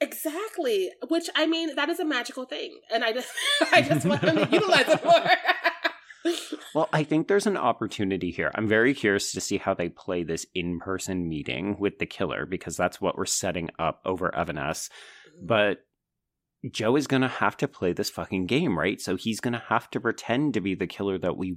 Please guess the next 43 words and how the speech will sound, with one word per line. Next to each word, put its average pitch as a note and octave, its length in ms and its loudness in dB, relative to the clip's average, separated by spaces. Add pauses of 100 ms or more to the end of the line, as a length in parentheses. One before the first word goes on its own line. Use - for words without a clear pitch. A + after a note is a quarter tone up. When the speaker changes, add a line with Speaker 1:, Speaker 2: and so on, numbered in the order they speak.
Speaker 2:
want F2+ 280 0
him G#2 220 -2
to - 200 -4
accept - 380 -2
he F#2+ 200 -2
actually E2 500 -4
is. A#2 400 2 (360)
And G#2 120 0
I G2 80 4
wonder A2+ 340 4
if A2+ 100 2
this - 200 0
will G#2 100 0
be F2+ 120 -4
an F2+ 80 -2
opportunity E2+ 560 -2
for G2+ 140 -2
the F2 80 -2
writers E2+ 420 -2
to F#2+ 80 -2
finally D#2+ 340 -4
say, F2 420 2 (280)
"He's G#2 200 -2
having G2+ 240 4
a G#2 40 2
breakthrough. E2+ 760 0 (380)
This - 300 0
isn't B2 380 2
a B2+ 100 4
role. G#2+ 600 4 (180)
This G#2+ 180 2
is - 120 -2
actually B2 320 0
who C#3 160 4
he C3+ 160 0
is." - 580 -4 (500)
Speaker 1:
Yeah. D4 600 -10 (560)
I, D#4 280 0
I D4+ 260 0
would D4+ 160 -4
live C#4 240 -2
for C4 180 -6
that. A3+ 320 -4